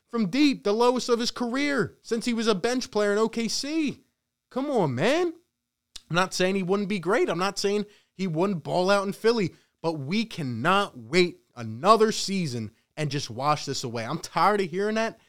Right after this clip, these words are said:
And you know what? Whether these rumors are true or whether it's just another agenda scheme, I, I don't care. Make something happen. Um,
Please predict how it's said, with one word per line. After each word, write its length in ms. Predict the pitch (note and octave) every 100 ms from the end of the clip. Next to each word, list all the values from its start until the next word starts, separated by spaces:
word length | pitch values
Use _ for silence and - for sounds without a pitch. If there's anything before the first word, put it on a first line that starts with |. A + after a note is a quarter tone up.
| _ _ _
And 180 | D3 D#3
you 120 | E3
know 160 | G3
what? 340 | F#3+ G3 G3+ - _ _ _
Whether 240 | F3 G3+
these 220 | G3+ G3+ F#3
rumors 260 | A3 G#3+
are 80 | G3+
true 240 | - A3 G#3+
or 60 |
whether 260 | F#3 G#3 G3
it's 120 | G3
just 160 | - F3+
another 360 | D#3+ G#3 G#3
agenda 440 | F#3+ B2+ F#3+ F#3 E3
scheme, 360 | - E3+ A#2
I, 200 | D3+ F#3+
I 60 | G#3
don't 200 | G#3+ G3+
care. 380 | - F#3+ F#3 F3+ _ _ _
Make 260 | B2+ A3+ -
something 420 | - A3 G#3+ F#3
happen. 520 | E3+ F3 F3 D#3+ D3+ - _ _ _
Um, 460 | D3 D3 C3+ B2+